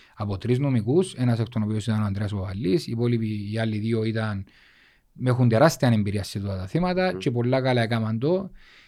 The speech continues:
Speaker 1: Είναι δύσκολο να αλλάξει η απόφαση, όμως είχαμε έστω και λίγο της εκατόν, ε, ελπίδα για να αλλάχτεί η απόφαση και καταθέσαν την έφεση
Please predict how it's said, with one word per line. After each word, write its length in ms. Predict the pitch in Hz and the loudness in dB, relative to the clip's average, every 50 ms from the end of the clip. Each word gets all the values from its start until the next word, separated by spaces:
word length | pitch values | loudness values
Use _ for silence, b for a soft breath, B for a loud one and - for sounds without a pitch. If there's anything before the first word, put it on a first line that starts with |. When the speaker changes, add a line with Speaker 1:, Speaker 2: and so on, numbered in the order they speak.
| b b b | b b b
Speaker 1:
Είναι 240 | b - 120 120 110 | b 4 6 8 8
δύσκολο 480 | 110 135 151 - - - 175 170 170 170 | 8 8 8 6 4 2 2 4 4 4
να 120 | 170 170 | 2 2
αλλάξει 440 | 165 165 165 160 156 - - - 160 | 2 2 2 0 0 -2 -4 0 2
η 60 | 156 | 2
απόφαση, 600 | 147 151 156 147 156 160 151 - 208 226 240 - _ _ _ _ - | 2 2 0 0 0 0 0 0 0 0 0 -2 _ _ _ _ -2
όμως 540 | 123 131 143 165 190 214 220 208 214 - - | 2 4 4 4 4 2 2 0 0 -2 -2
είχαμε 440 | - 170 143 151 147 131 123 117 117 123 | -2 0 4 4 4 4 4 2 0 2
έστω 360 | - 180 - - - - 135 | 2 2 2 2 -2 -4 -4
και 140 | 120 127 123 | 0 0 0
λίγο 320 | 123 131 143 147 143 135 | 0 2 2 2 2 2
της 140 | 131 123 117 | 0 -2 -2
εκατόν, 720 | 120 110 110 110 117 131 135 131 123 117 113 107 107 101 98 95 95 98 98 98 95 98 98 107 107 107 - b b b b b b b b b b | -2 -2 -2 -2 -2 -2 0 0 0 0 0 -2 -4 -4 -6 -6 -8 -8 -10 -12 -12 -12 -14 -14 -16 -18 -20 b b b b b b b b b b
ε, 480 | - 113 110 110 110 107 104 104 101 98 - - 120 117 117 123 123 120 | -8 -6 -6 -6 -8 -10 -10 -10 -12 -12 -14 -14 -10 -6 -4 -4 -4 -4
ελπίδα 440 | 117 107 - - 147 156 147 139 | -4 -6 -2 4 6 6 6 6
για 160 | 123 113 117 110 | 4 4 2 0
να 80 | 110 | 0
αλλάχτεί 440 | 107 104 101 104 - - - - 143 139 127 120 113 107 101 101 98 82 95 104 104 | -2 -2 -4 -6 -8 -10 -4 -2 0 0 0 -2 -4 -4 -6 -10 -12 -12 -12 -10 -8
η 60 | 104 | -8
απόφαση 580 | 101 104 127 151 175 185 175 - 208 202 190 | -8 -6 -4 -4 -2 -2 -4 -2 -4 -4 -4
και 200 | 190 - - 156 | -6 -6 -4 -4
καταθέσαν 520 | 143 143 120 117 113 127 131 139 135 127 117 | -2 -2 -2 -2 -2 -2 -2 -2 -2 -2 -2
την 320 | 107 98 92 87 90 98 | -4 -6 -8 -8 -8 -8
έφεση 340 | 117 120 131 165 156 - | -6 -2 -2 -2 0 0